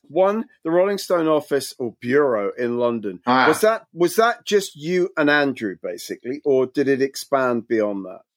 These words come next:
Speaker 2: The Rolling Stone office in London was at twenty-eight A Newman Street, which
Speaker 1: Right.
Speaker 2: I reached through this passage, Newman Passage, which I've
Speaker 1: Yes.
Speaker 2: since seen in a million movies. You know what I mean? It's so incredible for me.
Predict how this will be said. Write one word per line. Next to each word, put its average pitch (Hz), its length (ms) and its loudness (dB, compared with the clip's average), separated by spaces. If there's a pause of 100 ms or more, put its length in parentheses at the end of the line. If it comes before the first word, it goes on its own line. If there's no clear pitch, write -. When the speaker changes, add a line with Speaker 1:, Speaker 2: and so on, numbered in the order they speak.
(240)
Speaker 2:
The 135 60 -4
Rolling 165 260 2
Stone 147 460 2
office 135 420 0
in 120 120 0
London 135 320 0
was 110 200 -2
at 107 100 -4
twenty-eight 120 720 0
A 117 340 2
Newman 113 380 2
Street, 90 480 -8 (140)
which - 480 -6
Speaker 1:
Right. 135 180 -6 (680)
Speaker 2:
I 127 140 4
reached 139 500 0
through 127 160 4
this 117 220 -2
passage, - 720 -2
Newman 117 400 2
Passage, 113 720 -6 (320)
which 117 180 -8
I've 120 160 2
Speaker 1:
Yes. 117 220 -2
Speaker 2:
since 139 320 0
seen 143 260 2
in 135 140 2
a 131 60 2
million 151 540 2
movies. 127 640 0 (360)
You 117 80 -4
know 127 100 4
what 131 80 4
I 139 60 -2
mean? 139 160 2
It's 131 200 -2
so 131 140 4
incredible 131 680 0
for 107 160 -8
me. 98 360 -2